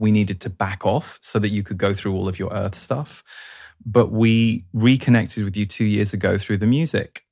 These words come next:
So I started hearing music when I was twenty-one. And as a music lover, that was like, "Oh my God, this is what I wanna do with my life." And so I always argue to everybody, "We can all channel." It doesn't mean we're all gonna meet our guides like I did,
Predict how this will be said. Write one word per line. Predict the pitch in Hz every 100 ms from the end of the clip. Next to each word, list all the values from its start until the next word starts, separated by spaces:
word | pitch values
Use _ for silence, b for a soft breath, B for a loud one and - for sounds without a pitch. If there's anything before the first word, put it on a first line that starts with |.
| _
So | - -
I | 107 117
started | 107 120 113 104 104 92 - -
hearing | - 110 107 101
music | 98 123 131 95 -
when | -
I | 95
was | 95
twenty-one. | - 98 95 92 113 98
And | 95
as | 98 98
a |
music | 95 98 113 131 107
lover, | 98 92 95
that | 95 104
was | 101 92
like, | 92 90
"Oh | 127 139 135
my | 104 101
God, | 101 120 123 117
this | 117 110
is | 101
what | 98 92
I |
wanna | 87 131
do | 143 214 226
with | 220
my | 214 196
life." | 196 196 196 185
And | 123 107 104 B B B B
so | - -
I | 123 147 180
always | 160 127 -
argue | 113 131 143 107 101
to | -
everybody, | 117 123 110 95 95
"We | 104 113
can | 120 117 -
all | 123 123 127
channel." | - - 110 98 87 -
It | 110
doesn't | 139 165 151
mean | 147
we're | 131 120
all |
gonna | 120 113
meet | 104 107 - -
our | 101 98
guides | 92 92 95 127 147 -
like | 104 98 -
I | 101
did, | 101 127 151 -